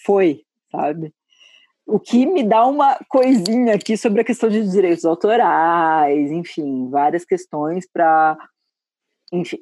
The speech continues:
que são importantes a gente pensar, é a valorização do trabalho do artista. Mas, é, ao mesmo tempo que tem essa pontadinha aí que me preocupa,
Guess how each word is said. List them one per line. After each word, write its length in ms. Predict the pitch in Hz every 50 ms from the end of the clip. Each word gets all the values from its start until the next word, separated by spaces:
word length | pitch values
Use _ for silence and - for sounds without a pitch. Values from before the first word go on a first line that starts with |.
| _ _ -
que 320 | - - 185 185 175 160 190
são 200 | - - 208 202
importantes 560 | 202 175 220 220 - - - 190 190 185 175
a 60 | 185
gente 200 | 185 190 190 180 -
pensar, 340 | - 196 214 208 - 156 127
é 40 | 131
a 40 | 135
valorização 560 | 143 143 147 151 147 147 160 156 160 165 160
do 60 | 165
trabalho 320 | - 165 165 160 165 165 165
do 60 | 170
artista. 580 | - 196 - - - 131 120 - - - 117 _ _ _ _ _ _ _ _ _ _ _ _ _ _ _ - - _ _
Mas, 720 | - - 170 160 160 156 170 196 190 - - - - - _ _ _ -
é, 760 | 170 160 156 151 156 156 156 151 147 143 143 147 147 - - - _ _ _ _ _ _ _ _ _ _ _ _ _
ao 240 | - 190 214 233 240
mesmo 320 | 226 220 202 170 165 175
tempo 520 | 165 - - 170 156 139 139 - - - 135
que 160 | - - 165
tem 500 | - _ - 185 185 185 175 156 113 - _ _
essa 280 | - 151 151 - 151 -
pontadinha 640 | - 165 156 139 - 151 147 139 147 147 151 147 143
aí 80 | 139
que 100 | 135 -
me 120 | 156 143 139
preocupa, 840 | - - 139 135 - - - 214 247 254 254 _ - 151 135 -